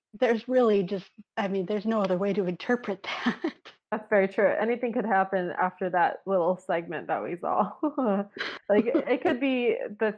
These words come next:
Speaker 2: figure of Grindelwald talking to him and saying something he wants to hear from him. Like, "I'm sorry." You know, it could be an
Speaker 1: Right.
Speaker 2: apology. It could be anything, but, uh, yeah. <laughs>
Speaker 1: Also, was I mistaken in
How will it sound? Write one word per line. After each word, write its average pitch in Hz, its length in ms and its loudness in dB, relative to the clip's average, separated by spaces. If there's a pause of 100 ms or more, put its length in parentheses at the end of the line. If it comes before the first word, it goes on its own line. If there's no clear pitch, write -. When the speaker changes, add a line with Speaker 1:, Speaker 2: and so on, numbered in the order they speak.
Speaker 2:
figure 208 440 2
of 185 260 0 (200)
Grindelwald 185 480 0 (100)
talking 190 340 -2
to 175 80 -12
him 175 140 -8
and 175 220 -8
saying 185 240 -2
something 180 320 -8
he 190 100 -4
wants 170 360 -6
to 170 100 -8
hear 170 240 -2
from - 240 -14
him. - 160 -6
Like, 160 200 0
"I'm 190 140 -4
sorry." 165 720 0
You 190 80 -2
know, 165 160 2
it 180 120 0
could 208 140 0
be 202 80 2
an 185 80 2
Speaker 1:
Right. - 20 -4
Speaker 2:
apology. 170 680 -4
It 175 100 -8
could 185 120 -6
be 180 160 -6
anything, 170 600 -10
but, - 180 -4 (260)
uh, 160 100 2
yeah. 175 260 0 (360)
<laughs> 214 120 -2 (680)
Speaker 1:
Also, 269 420 2
was 269 180 2
I 427 120 2 (140)
mistaken 330 440 2
in 262 300 4